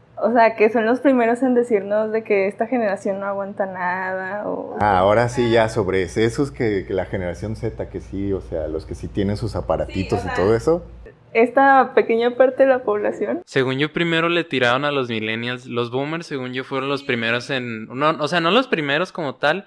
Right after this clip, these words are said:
Speaker 3: pero ellos fueron los que empezaron a marcar todo este, eh, tema de decirles, "No, sí, ellos los millennials, tú eres millennial, tú eres esto, tú eres lo otro". Y ahora ya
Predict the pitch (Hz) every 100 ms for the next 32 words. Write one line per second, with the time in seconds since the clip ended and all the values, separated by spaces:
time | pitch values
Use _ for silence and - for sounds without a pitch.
0 | _ - _ - 131 127 127 147 143 151
1 | 151 135 123 113 120 127 139 127 117 113
2 | 110 - 123 123 120 - 127 127 127 117
3 | 110 _ _ _ _ _ - 123 117 117
4 | - 123 123 127 123 120 113 - 120 117
5 | 117 120 147 156 160 143 139 147 156 139
6 | 123 120 127 120 117 - 143 143 160 147
7 | 123 131 123 117 135 147 143 143 - 123
8 | 131 135 135 131 117 - _ - - -
9 | 117 113 120 120 123 123 123 123 135